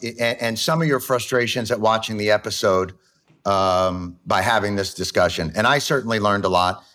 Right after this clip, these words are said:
and I appreciate, uh, the perspective that you're bringing to it.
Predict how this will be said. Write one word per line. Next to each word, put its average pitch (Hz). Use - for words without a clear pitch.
and 104
I 107
appreciate, 104
uh, 95
the 87
perspective 98
that 90
you're 87
bringing 78
to 69
it. -